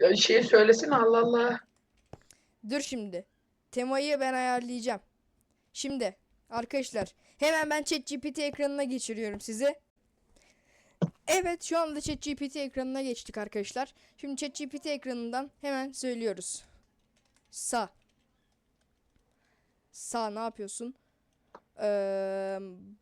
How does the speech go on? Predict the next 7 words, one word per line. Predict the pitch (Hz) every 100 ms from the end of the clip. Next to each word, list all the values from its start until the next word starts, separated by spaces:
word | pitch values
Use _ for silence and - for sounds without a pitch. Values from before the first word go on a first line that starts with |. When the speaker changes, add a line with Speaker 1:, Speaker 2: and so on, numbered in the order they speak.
| _
Speaker 2:
bana, | 226 202 269 294 269 208 220 262 _ _ _ _ _ 190
yazamadım, | 196 196 214 196 190
bana, | 220 254 214 247 208
lan, | 214 302 427 - - - _ _ -
bana, | 240 220
bana | 196 233 269 247 254 - - - _ 175 - - - - _ _ -
Minecraft | 214 208 208 208 233 262 262 - 208 202 220 - - -